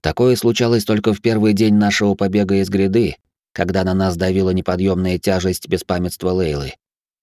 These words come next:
А я с опаской, не понимая, что происходит, протянул:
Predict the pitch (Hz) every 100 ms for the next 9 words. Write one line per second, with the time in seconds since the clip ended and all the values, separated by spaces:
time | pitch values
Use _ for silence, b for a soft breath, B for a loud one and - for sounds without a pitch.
0 | - - 127 - 131 113 113 - 131 123
1 | 110 104 104 104 101 - 101 98 98 -
2 | 107 104 101 101 98 104 87 82